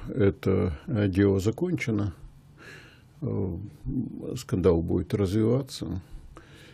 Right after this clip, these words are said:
Там господину Слуцкому, конечно, э, не стоило бы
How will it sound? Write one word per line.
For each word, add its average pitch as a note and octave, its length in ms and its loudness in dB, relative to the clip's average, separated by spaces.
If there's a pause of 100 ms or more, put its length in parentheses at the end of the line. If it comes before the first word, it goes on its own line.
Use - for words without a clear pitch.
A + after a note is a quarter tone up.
(260)
Там - 160 -8 (320)
господину F#2+ 640 -2
Слуцкому, F2+ 580 -4
конечно, F#2+ 500 -2 (1300)
э, G#2+ 300 -2 (400)
не G#2+ 240 -2
стоило G#2 480 2
бы F2 180 -2